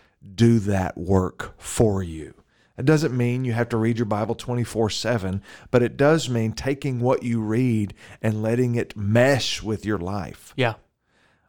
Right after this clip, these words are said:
Speaker 1: Uh, and, and, and when you be-, when you do turn on the news and you get that fear, or you begin to get that criticism, or you begin to get that whatever, or you watch a show, or like last night I watched the Super Bowl and saw all these commercials and how you can just be bombarded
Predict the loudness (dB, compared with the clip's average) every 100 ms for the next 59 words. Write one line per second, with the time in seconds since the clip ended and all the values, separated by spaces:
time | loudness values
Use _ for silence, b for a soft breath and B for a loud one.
0 | -4 0 4 4 2 0 -2 -2 -4 -4
1 | 0 0 0 0 -2 0 2 4 4 2
2 | 2 2 2 -2 -6 -6 -2 0 2 2
3 | 2 -2 -4 0 2 4 2 -2 -4 -4
4 | -4 -2 -2 -2 -2 -2 -4 -2 0 0
5 | 0 -2 -2 -4 -6 -6 -6 -4 -4 -2
6 | -2 -2 -4 -4 2 2 2 -2 -6 B
7 | B B -2 2 4 2 2 0 0 4
8 | 6 6 4 0 -4 -8 -2 0 0 0
9 | 2 4 4 2 -2 -2 -2 0 -4 -2
10 | 0 2 2 2 0 -2 0 -2 -4 -8
11 | -8 -12 -14 B B B 0 0 0 -4
12 | -4 -2 -2 -2 -6 -8 -14 _ -6 0
13 | 4 4 4 2 -2